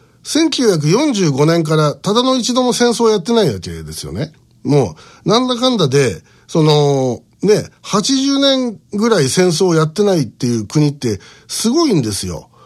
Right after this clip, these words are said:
で、まあもちろんその、えー、ね、機雷の除去だとか、その、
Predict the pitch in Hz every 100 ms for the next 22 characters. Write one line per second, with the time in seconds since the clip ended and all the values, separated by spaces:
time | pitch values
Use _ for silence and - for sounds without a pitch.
0 | _ _ 226 202 - _ _ 208 190 185
1 | 240 214 180 175 165 156 - _ - 185
2 | 180 175 170 165 151 - 208 208 117 131
3 | 170 190 190 185 160 196 180 139 123 113
4 | 143 139 85 - - - 143 139 131 127
5 | 120 113 110 107 101 98 92 90 85 78